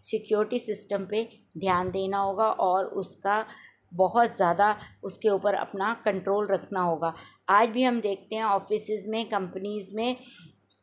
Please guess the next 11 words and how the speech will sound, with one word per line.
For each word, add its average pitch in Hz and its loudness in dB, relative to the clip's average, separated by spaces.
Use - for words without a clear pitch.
जो 220 6
बड़े 208 6
ऑफिशियल्स 214 0
हैं, 214 0
उनको 220 2
ये, 247 6
अ, 180 0
राइट 196 4
है 175 0
कि 220 4
वो 226 4